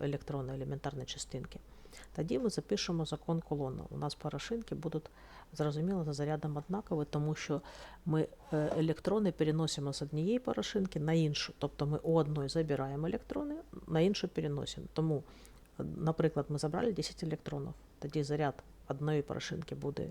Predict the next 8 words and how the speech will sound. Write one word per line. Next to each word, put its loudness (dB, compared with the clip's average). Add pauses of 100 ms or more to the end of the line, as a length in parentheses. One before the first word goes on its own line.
від'ємний, 0 (180)
дорівнює 4 (800)
за 2
м-, 2 (1000)
абсолютним 0
значенням 0
десяти 0
електронам, -2